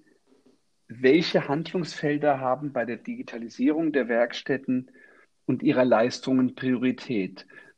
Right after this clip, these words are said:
Wo muss es zuerst losgehen? Wo muss man momentan, äh, den stärksten Hebel bedienen?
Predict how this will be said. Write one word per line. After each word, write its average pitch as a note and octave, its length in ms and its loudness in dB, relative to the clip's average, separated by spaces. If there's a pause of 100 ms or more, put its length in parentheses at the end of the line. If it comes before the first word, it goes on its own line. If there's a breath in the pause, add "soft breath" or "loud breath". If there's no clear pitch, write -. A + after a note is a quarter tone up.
(100)
Wo B2 500 4
muss F3 280 2
es - 200 -4
zuerst - 640 0
losgehen? D3 800 2
Wo C#3+ 160 2
muss C#3 260 -2
man C#3 220 2
momentan, C3+ 720 -2 (480 soft breath)
äh, B2 160 -2
den B2+ 200 2
stärksten B2 540 2
Hebel A#2+ 360 -2
bedienen? F#2+ 580 -10